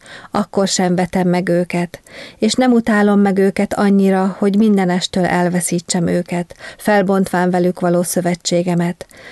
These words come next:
mert én, az Úr, az ő Istenük vagyok. Sőt, megemlékezem értük az elődökkel kötött szövetségről, akiket kihoztam Egyiptom földjéről a pogány népek láttára,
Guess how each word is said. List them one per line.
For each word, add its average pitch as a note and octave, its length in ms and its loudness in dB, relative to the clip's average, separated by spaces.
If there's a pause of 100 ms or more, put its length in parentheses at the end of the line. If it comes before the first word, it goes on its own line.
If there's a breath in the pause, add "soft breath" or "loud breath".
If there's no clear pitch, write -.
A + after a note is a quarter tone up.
(180 loud breath)
mert - 320 -2
én, G#3 460 4
az F#3+ 260 -4
Úr, F#3+ 400 2 (200)
az F#3+ 200 -4
ő F#3+ 140 2
Istenük F3+ 580 -4
vagyok. - 440 -8 (580 loud breath)
Sőt, - 280 0
megemlékezem G#3 760 2
értük G3 440 0
az G3+ 140 0
elődökkel F#3+ 680 2
kötött F3+ 320 -2
szövetségről, F3 1040 0
akiket A3+ 420 0
kihoztam G#3 520 2
Egyiptom F#3 500 0
földjéről F3+ 840 0
a G#3 80 -2
pogány F#3+ 400 0
népek F3+ 380 0
láttára, F3+ 720 -2